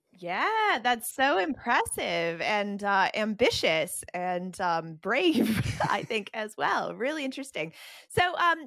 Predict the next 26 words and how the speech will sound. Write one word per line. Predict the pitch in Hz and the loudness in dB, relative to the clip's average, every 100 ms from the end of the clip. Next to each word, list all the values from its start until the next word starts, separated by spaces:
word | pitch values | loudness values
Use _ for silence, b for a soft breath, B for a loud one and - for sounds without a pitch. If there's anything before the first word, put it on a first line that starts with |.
| - | -8
can | 403 453 | -4 4
you | 466 | 6
actually | 453 - 480 440 | 6 4 2 2
tell | 440 466 | 2 2
us | 427 | 0
a | 370 | 0
bit | 277 | 0
more | 285 311 | 4 4
about | 294 277 254 | 6 4 4
Non-Player | 269 269 269 269 277 262 262 254 | 2 2 2 0 0 4 4 2
Character, | 254 320 427 415 - 180 190 | 0 2 2 2 0 0 0
the | 196 | -2
show | - 240 240 | 0 2 2
that | 233 | 0
you're | 233 226 | -2 -2
gonna | 233 | -2
be | 226 240 | -2 -4
doing | 208 240 247 240 233 220 | -2 -2 0 0 -2 -4
here | - 254 240 233 | -4 0 0 0
in | 240 240 | 0 0
London | 254 381 247 190 | 0 0 0 0
on | 190 | 0
the | 202 | -2
twenty-sixth | 202 226 220 - 233 - | -2 -2 -2 -2 -4 -4
of | 226 | -4
November? | 240 262 403 156 180 | -2 0 2 0 -2